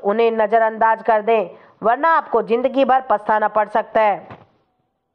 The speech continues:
बातें जो आपको लड़के से शादी करने की गलती से बचा सकता है वो इस प्रकार से है। जब बात बात पर गुस्सा आए, कुछ ऐसे पुरुष भी होते हैं जो अपनी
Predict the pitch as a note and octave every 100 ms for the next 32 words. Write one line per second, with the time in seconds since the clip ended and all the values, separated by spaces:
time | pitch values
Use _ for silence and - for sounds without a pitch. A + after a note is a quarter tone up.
0 | _ - - - - G3+ A#3+ C#4 F4 E4+
1 | F4 E4+ - - E4+ D#4 A3+ - B3 B3
2 | A#3 A#3 G#3+ A3 A3+ A#3 D4 C#4+ F#3+ G#3
3 | G#3+ B3+ B3 A3+ G3+ A3+ A#3 B3 B3 D4
4 | C4 G#3 G#3 - G#3 G#3 A3 G#3+ A3 G#3+
5 | G3 D#3+ - _ _ _ _ _ F#3 A3
6 | F3 A#3 B3+ A3+ C4 B3+ D4 A#3 G#3 G3+
7 | - A#3 E3+ F3 - _ _ _ - F4+
8 | F#4 F4+ F#4 - E4 E4+ C4+ E4+ C#4+ C#4+
9 | D#4+ B3 A3 A3 C4+ C4+ C#4